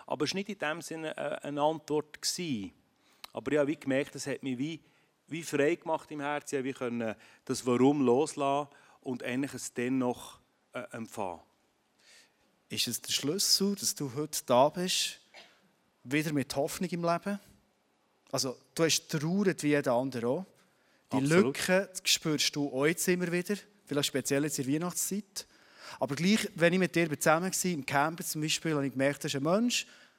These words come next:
Speaker 2: sehr reflektiert, tiefgründig, aber du hast auch Spass am Leben wieder, du kannst ein Camp erleben, du bist mit deiner Family unterwegs, du hast wieder Zukunftspläne. Ist das der Schlüssel, dass du heute mit Hoffnung wieder im Leben stehst?
Speaker 1: Vielleicht noch kurz, äh,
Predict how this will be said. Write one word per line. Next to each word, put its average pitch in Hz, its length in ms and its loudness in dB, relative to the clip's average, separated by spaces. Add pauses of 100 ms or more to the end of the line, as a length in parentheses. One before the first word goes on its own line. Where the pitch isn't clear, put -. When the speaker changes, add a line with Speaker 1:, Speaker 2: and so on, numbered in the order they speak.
Speaker 2:
sehr 160 240 2
reflektiert, 185 680 0
tiefgründig, 185 800 2 (320)
aber 113 140 -12
du 123 80 -4
hast - 260 0 (180)
auch 110 100 -8
Spass - 420 4
am 147 80 -4
Leben 151 280 0
wieder, 147 280 0 (320)
du 120 80 -10
kannst 110 260 -6
ein - 40 -18
Camp 147 460 2
erleben, 143 600 0
du 131 140 -4
bist - 180 -8
mit - 140 -8
deiner 123 160 -2
Family 147 380 2
unterwegs, 143 540 0 (240)
du - 80 -2
hast 135 80 2
wieder 147 160 -2
Zukunftspläne. 180 1000 2 (460)
Ist - 180 -2
das 170 120 -6
der 147 60 -6
Schlüssel, 160 520 0
dass 127 160 -4
du 131 120 -4
heute 147 400 -4 (200)
mit - 240 -8
Hoffnung 143 360 -4
wieder 131 160 -2
im 120 120 -4
Leben 113 200 -4
stehst? - 460 -6 (1500)
Speaker 1:
Vielleicht 139 240 4
noch 135 200 4
kurz, 131 420 4
äh, 113 140 4